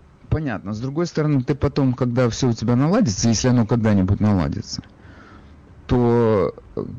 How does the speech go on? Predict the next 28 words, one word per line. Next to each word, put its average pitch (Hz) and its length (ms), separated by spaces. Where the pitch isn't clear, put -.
как 160 200
ты - 80
будешь 165 320
поддерживать 123 640
эти 110 200
социальные 120 440
программы? 101 400
Ты 113 80
отберешь 127 480
их - 160
у 123 80
людей. 151 380
Есть 131 240
масса 156 260
людей, 151 240
которые 131 560
тут 135 200
же 135 120
возмутятся 127 560
и 120 60
скажут: 117 340
«Как 123 220
это 117 100
так 120 220
у 120 40
нас 113 220
это 110 180
отобрали? 98 580